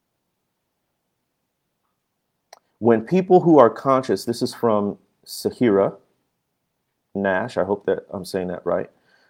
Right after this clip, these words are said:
Uh, when people who are conscious about changes for racial justice decide to leave their predominantly white churches, what next? I feel like there's nowhere to go, along with some of my other friends that decided. Thank you so much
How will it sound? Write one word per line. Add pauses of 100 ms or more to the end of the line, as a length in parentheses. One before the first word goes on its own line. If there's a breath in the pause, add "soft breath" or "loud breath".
(180)
Uh, (160)
when
people
who
are
conscious
about
changes
for
racial
justice
decide
to
leave (500)
their
predominantly
white
churches,
what (100)
next? (580)
I
feel
like
there's
nowhere
to
go, (680)
along
with
some
of
my
other
friends
that
decided.
Thank
you
so
much